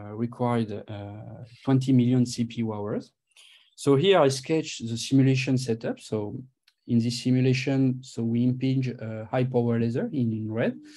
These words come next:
on a, a, a plasma mirror. So this plasma mirror gets curved by radiation pressure and, uh, focus the reflected, uh, Doppler harmonic beams, uh, uh, in front of the plasma mirror as I sketch here. So here are the simulation results.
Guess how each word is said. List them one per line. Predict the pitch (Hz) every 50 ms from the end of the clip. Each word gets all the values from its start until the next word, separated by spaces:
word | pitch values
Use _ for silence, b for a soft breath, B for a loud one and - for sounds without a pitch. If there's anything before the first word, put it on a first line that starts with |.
| B B B B _ -
on | - 120 117 113
a, | 113 113 113 110 110 110 - -
a, | 110 107 107 110 107 107 107 104 107 95 107 107 107 104 104
a | 104
plasma | - - 127 131 131 - 123 123
mirror. | 117 110 104 110 131 208 269
So | - - 123
this | 110 113 117 -
plasma | - 123 123 120 - 127 123
mirror | 123 123 123 123 123 123 123
gets | 113 117 107 - - _ _ -
curved | 131 131 131 123 123 110
by | 110 107
radiation | 104 104 110 113 113 113 117 117 - 123 120
pressure | 120 117 110 110 117 131 - - B B B B B B B B B B B B
and, | 120 123 135 156 156 - -
uh, | 120 113 110 107
focus | - - - 131 131 131 139 160 165 135
the | 120 110
reflected, | 104 113 123 127 127 139 131 131 - 131 131 120 113 107
uh, | - - 104 101 98 104
Doppler | 110 127 127 127 135 127 123
harmonic | 107 101 104 104 117 120 131 127 117
beams, | - 113 113 120 143 151 151 -
uh, | - - 107
uh, | 104 104 107 - 107 104 104 104 113 107 110
in | 113 117
front | 113 - - 127 120 -
of | 110 104 104
the | 110 98
plasma | - 117 110 - - 110 101
mirror | 98 92 95 123 127 120 110
as | 117 120
I | 123
sketch | - - - - - - -
here. | - 131 131 _ _ _ _ _ _ _ _ _ _ _ _ _ _ _ _ _ _ _ _ _ _ -
So | - - 107
here | 104 113 147 160 127
are | 117 113
the | 107 107 110
simulation | - - - 120 117 113 113 113 113 - 120 113 107
results. | 107 110 107 104 113 - - - - -